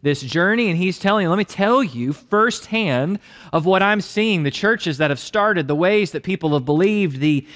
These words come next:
the movements of God." And, and here's what it says, "When they heard it, they began glorifying God." Their response was this response of praise. "Look, the gospel is going out.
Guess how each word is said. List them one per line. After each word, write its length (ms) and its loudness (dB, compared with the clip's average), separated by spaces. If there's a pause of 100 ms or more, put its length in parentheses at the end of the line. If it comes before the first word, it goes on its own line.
(140)
the 100 0
movements 580 2
of 160 -2
God." 280 2
And, 160 0 (220)
and 100 -2
here's 240 2
what 120 2
it 100 -4
says, 260 0
"When 140 0
they 100 2
heard 420 0
it, 160 0
they 180 2
began 560 0
glorifying 840 2
God." 460 -4 (720)
Their 180 2
response 540 0
was 120 -10
this 180 -4
response 460 -2
of 120 -10
praise. 440 0
"Look, 320 0
the 80 -2
gospel 520 0
is 140 -2
going 420 0
out. 380 -2